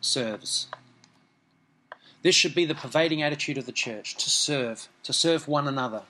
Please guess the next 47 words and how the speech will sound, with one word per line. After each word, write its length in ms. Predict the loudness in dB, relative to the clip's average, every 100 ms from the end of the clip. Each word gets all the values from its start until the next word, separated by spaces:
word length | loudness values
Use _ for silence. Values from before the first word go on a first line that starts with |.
| _ -10
'cause 220 | -10 -8
he 80 | -12
calls 340 | -4 -2 -2
us 120 | -2 -6
to 60 | -2
serve 260 | -2 -2
one 160 | -4 -4
another 300 | -4 -4 -6
in 100 | -6
that 160 | -6
sense. 280 | -6 -6 -6
He 60 | -8
says, 240 | -8 -8
you 60 | -10
know, 120 | -8
what, 220 | -4 -4 -6 -16 -18 -8
when 140 | -4
he 60 | 0
washed 280 | 2 0 -2
the 60 |
feet 280 | -6 -4 -2
of, 160 | 0 0
of 220 | 2 2
all 120 | 0
the 100 | 0
disciples, 520 | -2 0 2 0 0 -4
he 120 | -2
said, 320 | -2 -2 -2
"Do 180 | -2 0
this 220 | -2 -2
to 140 | -4
one 160 | -4 -4
another." 280 | -2 -4 -6 -12 -20 -4
Now, 280 | 0 0 -4 -14 0
whether 280 | 2 4 2
he 100 | 2
meant 300 | 2 0 -4 _
literally 460 | -2 0 2 2 2
do 180 | 4 4
that 320 | 2 0 -6 _ -20 _
or 180 | -4 0
not, 340 | 2 2 0
it, 120 | -8 -10 _ _
what 180 | -2 -2
it 120 | 2
does 200 | 0 0
mean 340 | -2 -4 -6